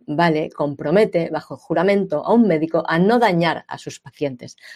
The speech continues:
a las personas que confían en ellos, ¿vale? Por eso, estoy convencida de que cualquier médico que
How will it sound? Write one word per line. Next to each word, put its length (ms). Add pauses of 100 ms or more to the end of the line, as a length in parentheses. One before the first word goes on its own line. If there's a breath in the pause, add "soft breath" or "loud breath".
a 60
las 120
personas 460
que 140
confían 500
en 140
ellos, 420 (260)
¿vale? 360 (340 loud breath)
Por 140
eso, 340 (1700 soft breath)
estoy 320
convencida 760
de 220
que 160
cualquier 320
médico 460
que 580